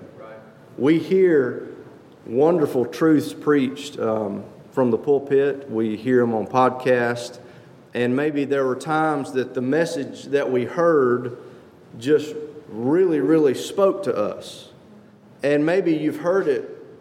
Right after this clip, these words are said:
Speaker 2: over and over and over and over and over again. The message is just as sweet, and it is just as rich as it always has been.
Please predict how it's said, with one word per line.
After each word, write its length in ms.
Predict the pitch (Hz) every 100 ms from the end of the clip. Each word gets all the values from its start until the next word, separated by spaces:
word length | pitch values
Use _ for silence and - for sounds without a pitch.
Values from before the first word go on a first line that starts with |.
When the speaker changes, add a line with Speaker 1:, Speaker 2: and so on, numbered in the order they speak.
| - -
Speaker 2:
over 320 | 156 165 139
and 100 | 139
over 320 | 156 160 135
and 120 | 127
over 240 | 151 147 131
and 80 |
over 240 | 139 147 131
and 100 | 131
over 300 | 165 151 127
again. 640 | 117 135 139 139 131 - -
The 100 | -
message 600 | 131 160 247 - 156 123
is 180 | 127 107
just 340 | 113 226 - 190
as 140 | -
sweet, 600 | - 165 170 135 - - - - - - - -
and 180 | 131 151
it 100 | 151
is 220 | 143 127
just 380 | 110 135 247 -
as 160 | 160 123
rich 380 | 156 233 202 147
as 200 | 135 127
it 140 | 131
always 480 | 170 294 180 120 127
has 160 | 113
been. 340 | 92 117 95